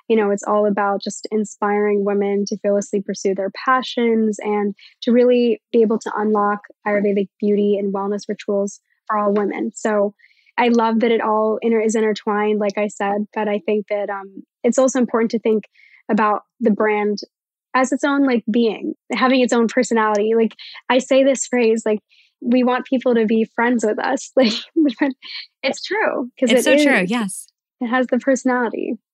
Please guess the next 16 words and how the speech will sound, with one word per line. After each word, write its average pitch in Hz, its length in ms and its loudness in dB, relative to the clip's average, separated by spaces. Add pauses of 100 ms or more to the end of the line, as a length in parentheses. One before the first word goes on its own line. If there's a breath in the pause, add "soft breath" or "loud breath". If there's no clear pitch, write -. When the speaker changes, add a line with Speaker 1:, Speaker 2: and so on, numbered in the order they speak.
(180)
Speaker 2:
Build 196 200 0
that 190 180 -2
relationship 165 720 -6
with 165 160 -10
your 151 120 -6
audience, 160 460 -4
with 160 140 -12
your 156 100 -10
customers. 156 840 -10
Absolutely. 160 840 -10 (360 loud breath)
Have 247 200 -2
you 294 460 -2
worked 196 440 -4
with 202 280 -2
other 170 440 -2
influencers 196 1000 -2